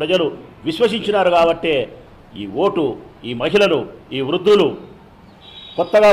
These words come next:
వచ్చినటువంటి ఓటర్లు, గ్రామీణ ప్రాంత ప్రజలు జగన్మోహన్ రెడ్డి సంక్షేమ పాలనకు అనుకూలంగా తీర్పు ఇచ్చినారు కాబట్టే నూట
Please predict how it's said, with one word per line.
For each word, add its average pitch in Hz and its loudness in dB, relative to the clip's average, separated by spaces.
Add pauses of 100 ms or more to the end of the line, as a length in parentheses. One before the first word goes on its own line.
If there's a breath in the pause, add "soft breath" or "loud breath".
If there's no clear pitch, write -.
వచ్చినటువంటి 175 -2 (120)
ఓటర్లు, 202 2 (380)
గ్రామీణ 196 2
ప్రాంత 180 0 (100)
ప్రజలు 202 4 (580)
జగన్మోహన్ 185 0
రెడ్డి 170 -2 (500)
సంక్షేమ 208 -2 (200)
పాలనకు 240 4
అనుకూలంగా 185 2 (560)
తీర్పు 190 -6
ఇచ్చినారు 190 0
కాబట్టే 156 0 (460)
నూట 190 0